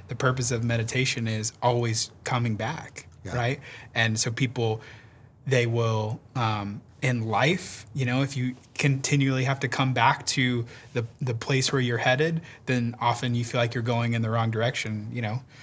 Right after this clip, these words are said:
Speaker 1: My dad always says that life is a series of mid-course
Speaker 2: Yes.
Speaker 1: corrections, right?
Speaker 2: Mm-hmm.
Speaker 1: And that that's, that's not,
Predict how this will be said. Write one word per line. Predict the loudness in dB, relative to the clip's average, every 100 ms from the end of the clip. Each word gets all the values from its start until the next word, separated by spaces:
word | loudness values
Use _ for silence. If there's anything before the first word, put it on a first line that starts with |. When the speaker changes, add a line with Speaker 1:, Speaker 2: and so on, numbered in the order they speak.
| -20 -14 -4
Speaker 1:
My | -2 0
dad | 2 4 6
always | 4 4 2
says | 2 2 0
that | 0
life | 2 2 2 -6 -2
is | 0 0 0
a | 2
series | 2 2 2 0
of | 0
mid-course | 0 0 0 0 0
Speaker 2:
Yes. |
Speaker 1:
corrections, | 0 2 2 0 -2 -4 -2
right? | 0 0 0
Speaker 2:
Mm-hmm. | -4 -6 -2
Speaker 1:
And | 0
that | 2
that's, | 2 0 -8 -14 0
that's | 2 4 2
not, | 2 4 2 0